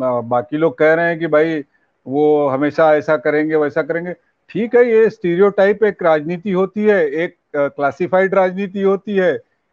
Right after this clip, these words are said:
एक अवसरवादिता की राजनीति होती है, एक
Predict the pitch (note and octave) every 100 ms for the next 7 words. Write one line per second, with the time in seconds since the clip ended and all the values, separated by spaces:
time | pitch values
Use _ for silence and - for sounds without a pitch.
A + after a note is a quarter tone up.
0 | - D#3+ F3 - - C#3 C#3 F#3 F3+ F3+
1 | F3 G3 F#3 G3 F#3 F3+ F3+ F#3+ F#3+ F#3
2 | F#3 G3 F3+ C#3+ A#2 _ _ - D3+